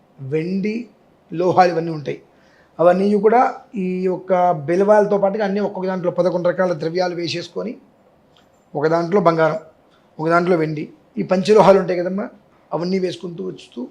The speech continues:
ఒక దాంట్లో డబ్బులు, ప్రతి దాంట్లోనూ బిల్వదళం, పన్నీరు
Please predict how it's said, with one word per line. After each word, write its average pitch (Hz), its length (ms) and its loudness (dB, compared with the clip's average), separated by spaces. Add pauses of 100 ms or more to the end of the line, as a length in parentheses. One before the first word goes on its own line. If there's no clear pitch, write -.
(360)
ఒక 175 140 -2
దాంట్లో 175 280 0
డబ్బులు, 156 320 -4 (1120)
ప్రతి 202 260 4
దాంట్లోనూ 233 440 8
బిల్వదళం, 175 380 4 (1080)
పన్నీరు 185 380 6